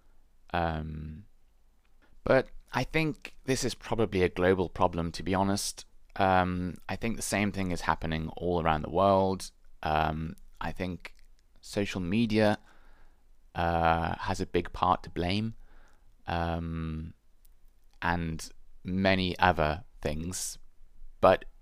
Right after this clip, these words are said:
we won't go there because it's a big topic and it's quite complicated, to be honest. Um, but just know that I am here in England fighting a battle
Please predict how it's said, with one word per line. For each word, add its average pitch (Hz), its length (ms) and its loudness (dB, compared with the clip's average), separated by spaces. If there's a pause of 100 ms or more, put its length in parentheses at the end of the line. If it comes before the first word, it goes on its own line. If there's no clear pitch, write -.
(280)
we 101 80 4
won't 110 380 4
go 85 200 4
there 90 400 0
because - 240 -4
it's 90 160 -8
a - 40 -8
big - 280 2
topic - 480 -2 (160)
and 82 100 -2
it's - 120 -6
quite - 280 4
complicated, - 680 -4 (140)
to - 100 -10
be 78 140 -8
honest. 85 380 -2 (760)
Um, 107 500 6
but 117 200 2
just - 280 4
know 131 380 6 (580)
that 110 340 6
I 113 180 12
am 117 200 8
here 92 560 2 (380)
in 123 320 -2
England 101 600 2 (500)
fighting 147 520 4
a 127 60 6
battle 90 560 6